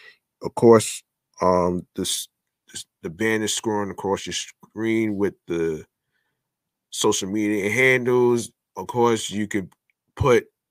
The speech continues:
your websites of your businesses as far as, like, if it's clo-, it could be clothing, it could be a clothing line, it could be Coexist Gaming, it could be,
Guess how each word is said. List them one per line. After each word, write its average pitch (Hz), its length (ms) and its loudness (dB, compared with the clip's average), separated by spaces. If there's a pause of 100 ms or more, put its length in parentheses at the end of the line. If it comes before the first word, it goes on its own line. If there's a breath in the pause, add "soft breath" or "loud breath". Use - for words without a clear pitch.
(200)
your 110 140 -2
websites 123 1000 -2 (180)
of 95 280 -4
your 90 120 -8
businesses 104 720 -4
as 87 100 -8
far 85 340 -8
as, 80 140 -14
like, 78 200 -10 (440)
if 78 180 -8
it's 80 140 -8
clo-, 143 520 6 (440 loud breath)
it 131 180 -2
could 127 160 -2
be 110 120 -4
clothing, 135 640 4
it 113 100 -4
could 110 140 -2
be 101 100 0
a 92 60 -2
clothing 117 560 2
line, 110 480 4
it 101 180 -8
could 98 160 -8
be 95 380 -6
Coexist 98 640 -4
Gaming, 110 500 -2
it 101 180 -6
could 101 200 -4
be, 107 440 -2